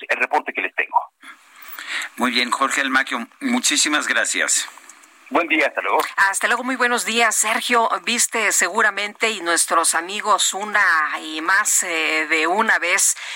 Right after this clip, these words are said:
Speaker 3: este video en donde un asaltante es golpeado por los pasajeros que están hartos ya de que un día y otro también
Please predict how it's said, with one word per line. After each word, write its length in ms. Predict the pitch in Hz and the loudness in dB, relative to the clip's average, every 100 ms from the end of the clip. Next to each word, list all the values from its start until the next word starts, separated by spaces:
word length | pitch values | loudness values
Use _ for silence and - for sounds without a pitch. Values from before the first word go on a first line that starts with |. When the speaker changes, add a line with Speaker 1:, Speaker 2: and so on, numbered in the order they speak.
| - | -4
Speaker 3:
este 680 | 262 269 - 285 254 202 185 180 | -2 -2 0 2 4 2 0 -4
video 300 | 190 208 240 | 0 2 2
en 60 | |
donde 440 | 220 190 185 185 185 | 0 0 0 0 0
un 320 | 226 240 220 | 0 0 0
asaltante 840 | 202 202 190 - 208 214 214 202 | 2 0 -2 0 0 -2 -4 -2
es 140 | 202 | 0
golpeado 420 | 202 214 196 190 196 | 0 0 2 0 0
por 140 | 165 | 0
los 140 | 165 | 0
pasajeros 440 | - 160 165 190 185 | 0 0 -2 -4 -2
que 60 | |
están 260 | - 202 196 | 0 0 2
hartos 760 | 214 220 240 240 226 - 175 175 | 4 6 4 2 -2 -2 0 2
ya 140 | 185 | 0
de 100 | 190 | -2
que 320 | - 170 170 | -6 -2 0
un 260 | 175 190 214 | 2 0 -2
día 220 | 202 190 | 0 0
y 80 | 190 | 0
otro 240 | 190 185 | 0 0
también 440 | 180 160 156 180 | 0 -4 0 -2